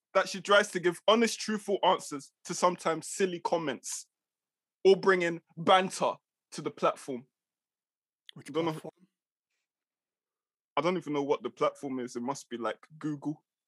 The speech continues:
Speaker 1: You know, you can do
Speaker 2: Just
Speaker 1: Google
Speaker 2: Eat or
Speaker 1: reviews.
Speaker 2: TripAdvisor or something like
Speaker 1: All,
Speaker 2: that.
Speaker 1: all those ones, yeah, where
Speaker 2: Do you know
Speaker 1: people
Speaker 2: what it is, right? Working with customers, yeah? Like you're
Speaker 1: Mm-hmm.
Speaker 2: saying, you could give your left arm, they want the right one.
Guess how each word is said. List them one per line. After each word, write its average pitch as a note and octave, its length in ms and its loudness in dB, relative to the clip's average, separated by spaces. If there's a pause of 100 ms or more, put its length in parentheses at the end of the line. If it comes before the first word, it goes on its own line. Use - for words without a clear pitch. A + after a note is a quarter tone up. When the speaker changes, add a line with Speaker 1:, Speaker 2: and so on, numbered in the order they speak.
(140)
Speaker 1:
You D#3+ 80 -8
know, G3 100 2
you G3+ 100 0
can F3+ 180 -2
do D3+ 60 -8
Speaker 2:
Just F3 180 -4
Speaker 1:
Google D#3+ 280 -2
Speaker 2:
Eat D#3 60 -2
or C#3+ 60 -2
Speaker 1:
reviews. D3 260 -8
Speaker 2:
TripAdvisor C#3+ 760 -6
or C#3 80 -10
something C#3+ 340 -10
like C#3 140 0
Speaker 1:
All, F#3 100 6
Speaker 2:
that. D#3 200 -2
Speaker 1:
all F3+ 80 6
those E3+ 280 0
ones, D3 260 -4
yeah, D3 200 4 (140)
where D3+ 140 4
Speaker 2:
Do D3+ 160 -4
you E3 40 -4
know G#3+ 80 0
Speaker 1:
people A3 100 0
Speaker 2:
what A3 100 2
it A3 100 -2
is, G3 200 -2
right? D3 280 -2
Working F3+ 400 -2
with F3+ 160 -6
customers, C#3 640 -8
yeah? C#3+ 220 -4 (180)
Like D3 220 -10
you're D3+ 80 -6
Speaker 1:
Mm-hmm. D3 140 -8
Speaker 2:
saying, D3 260 -8
you C3+ 120 -12
could B2+ 180 -20
give D3 160 -12
your D3 100 -8
left C#3+ 300 -10
arm, C3+ 160 -6
they C3 40 -8
want C#3+ 160 -8
the C3 60 -12
right B2+ 240 -8
one. C3+ 200 -10